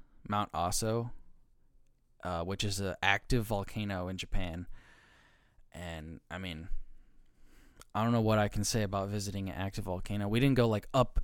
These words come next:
to the rim, but we were, you know, at the base of it or whatever, and it's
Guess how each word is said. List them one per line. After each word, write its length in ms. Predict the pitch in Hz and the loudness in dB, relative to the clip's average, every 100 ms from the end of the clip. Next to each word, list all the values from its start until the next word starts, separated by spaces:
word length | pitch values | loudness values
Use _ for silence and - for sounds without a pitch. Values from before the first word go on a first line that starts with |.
| - | 4
to 180 | 139 | 6
the 140 | 117 98 | 6 4
rim, 380 | 101 113 98 95 | 0 0 -2 0
but 240 | 107 104 - - | 0 0 -6 -2
we 120 | 113 | 2
were, 240 | 110 101 - - | 2 2 -2 -4
you 100 | 113 | -2
know, 240 | 95 98 - | -2 -4 -8
at 220 | - 113 - | -2 -2 0
the 140 | 107 - - - - - - - - - - - - - 104 | -4 -4 -18 -18 -20 -20 -20 -20 -20 -20 -18 -20 -16 -14 0
base 280 | 120 120 | 2 2
of 80 | 98 | 2
it 80 | 98 | 2
or 80 | 98 | 2
whatever, 380 | 98 95 98 92 | 2 0 0 -2
and 340 | 98 95 90 - | -2 -4 -6 -8
it's 220 | 104 | -6